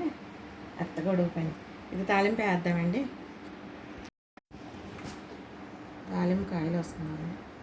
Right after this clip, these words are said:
ఈ నువ్వుల నూనె వస్తున్నాయండి. సంత మార్కెట్లో తెచ్చాడండి ఈ మెంతి కూర. పసుపు వేద్దామండి, ఇందాక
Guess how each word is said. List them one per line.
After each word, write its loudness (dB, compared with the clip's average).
ఈ 2
నువ్వుల 4
నూనె 2
వస్తున్నాయండి. 2
సంత 2
మార్కెట్లో 2
తెచ్చాడండి 4
ఈ 2
మెంతి 2
కూర. 2
పసుపు -2
వేద్దామండి, 0
ఇందాక -2